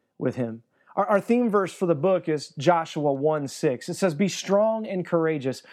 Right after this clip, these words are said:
for you will distribute the land I swore to their fathers to give them as an inheritance." Why be strong and courageous? Because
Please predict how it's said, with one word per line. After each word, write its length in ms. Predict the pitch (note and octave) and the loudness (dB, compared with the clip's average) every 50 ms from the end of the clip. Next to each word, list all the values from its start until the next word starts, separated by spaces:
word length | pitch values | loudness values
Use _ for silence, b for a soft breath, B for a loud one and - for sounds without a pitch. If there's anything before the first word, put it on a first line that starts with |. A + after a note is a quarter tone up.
| B B B | B B B
for 140 | - F3 F3 | 0 2 4
you 160 | E3+ A#3+ C4+ | 4 4 4
will 100 | C4 G#3+ | 2 2
distribute 800 | E3+ F#3 E3+ - - - - F#3 G3+ A3+ G#3 G3 A3+ A3+ A3 - | 0 -2 -2 -2 -8 -6 0 0 2 2 2 2 0 0 0 2
the 120 | G3 F3 | 0 0
land 440 | D#3+ D#3+ E3 F3+ F#3 F#3 F#3 F3+ F3+ - - | 2 0 0 0 0 0 0 -2 -2 -2 0
I 180 | E3 E3 E3+ | 0 0 0
swore 480 | E3 - - - E3+ F3 G3 G3+ G3+ G3 | -2 -6 -8 -4 -2 0 0 0 0 -2
to 160 | G3+ - F#3+ | -2 -2 0
their 200 | E3 E3+ D#3 D3+ | 2 2 0 0
fathers 760 | C#3+ - - - F3+ F3 F3+ F3+ E3 D3 C3+ C3 B2+ B2 - b b b b b b | -2 -6 -2 0 0 2 2 0 0 -2 -2 -4 -4 -6 -10 b b b b b b
to 100 | - F3 | 0 0
give 300 | D#3+ B2+ F#3 F#3+ E3 D#3 | 2 4 0 0 2 0
them 280 | D#3+ D#3 D3+ D3 C#3+ b b b b b - | 0 0 0 -2 -4 b b b b b 0
as 420 | E3 D#3+ D#3+ D#3+ D#3+ D3+ - b b b b | 2 2 2 2 0 -2 -6 b b b b
an 140 | - D3 D3 | -2 -2 0
inheritance." 920 | C#3+ B2+ A#2+ C#3 C3+ C3 B2+ B2 - - - - _ - - - - _ _ _ _ _ _ _ - - - _ _ - C#3+ C#3 F#3+ - _ | 0 -2 0 0 0 0 0 -4 -8 -14 -16 -16 _ -16 -16 -16 -16 _ _ _ _ _ _ _ -18 -18 -18 _ _ -12 -12 -12 -12 -10 _
Why 340 | D#3 C#3 E3+ F3+ G3 A3+ A3+ | 0 2 2 4 4 2 0
be 140 | F#3+ A#3 | 0 -2
strong 380 | G#3+ - - A3+ A3+ A3+ G#3+ G#3 | -4 0 2 2 2 2 0 -2
and 100 | G3+ E3+ | -4 -4
courageous? 600 | - - F3+ E3 F3+ G#3+ A#3 F#3 D3 B2+ A#2 - | -2 -2 0 2 2 2 0 0 -2 -4 -6 -4
Because 360 | _ - F#3 - A3 G#3 E3+ | _ -4 2 2 2 2 0